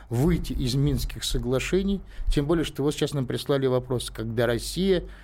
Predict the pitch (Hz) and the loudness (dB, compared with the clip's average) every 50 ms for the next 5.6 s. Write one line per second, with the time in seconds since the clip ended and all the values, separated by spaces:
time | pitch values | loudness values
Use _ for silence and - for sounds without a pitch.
0 | - - - - 123 110 107 139 139 131 - 123 120 - - 135 123 131 127 113 | -20 -10 -4 -2 0 0 2 2 0 0 0 -2 -4 -2 0 2 2 2 2 2
1 | 120 120 - - 135 143 135 131 151 127 120 117 - - - 131 123 135 147 156 | 0 0 0 0 -2 0 0 0 -2 0 0 0 -2 0 0 0 2 2 2 2
2 | 165 170 160 147 131 120 - - - - 139 113 110 - - - 123 120 123 160 | 2 2 0 -2 -4 -8 -12 -8 -4 -2 -2 -2 -2 -2 -2 -2 -2 0 2 0
3 | 156 151 139 - 127 123 120 117 120 135 127 123 120 113 110 107 120 123 131 139 | 0 0 0 0 0 0 0 2 0 0 0 0 -2 -2 -2 -4 -4 -2 -2 -2
4 | 139 131 131 - - - 151 151 135 - - - - - - _ - 120 107 - | -2 -2 -2 -4 -6 -6 -6 -6 -8 -8 -10 -16 -20 -20 -20 _ -12 -10 -10 -6
5 | - 127 123 113 120 113 104 101 104 101 - - | -4 -2 0 2 2 2 2 0 -2 -6 -8 -10